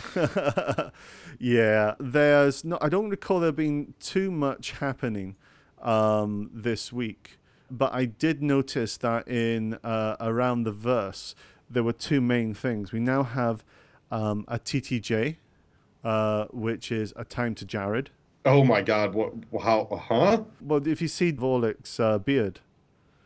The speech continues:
Speaker 2: No.
Speaker 1: Okay, so, uh, uh, uh, Da-, V-,
Speaker 2: Oh,
Speaker 1: Vol-,
Speaker 2: Darian.
Speaker 1: Darian, sorry, sorry, Darian Vorlik.
Speaker 2: Yeah, yeah, yeah.
Speaker 1: Yeah,
Speaker 2: Okay,
Speaker 1: yeah.
Speaker 2: yeah.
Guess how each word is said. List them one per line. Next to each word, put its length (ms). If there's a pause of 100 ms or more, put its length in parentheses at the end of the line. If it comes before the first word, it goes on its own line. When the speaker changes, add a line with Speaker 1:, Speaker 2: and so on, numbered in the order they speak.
(800)
Speaker 2:
No. 720 (560)
Speaker 1:
Okay, 460
so, 600 (100)
uh, 440 (840)
uh, 380 (240)
uh, 200
Da-, 160 (140)
V-, 340 (240)
Speaker 2:
Oh, 100
Speaker 1:
Vol-, 100
Speaker 2:
Darian. 420 (160)
Speaker 1:
Darian, 460
sorry, 220
sorry, 180
Darian 380
Vorlik. 500
Speaker 2:
Yeah, 60
yeah, 160
yeah. 160
Speaker 1:
Yeah, 80
Speaker 2:
Okay, 100
Speaker 1:
yeah. 140
Speaker 2:
yeah. 240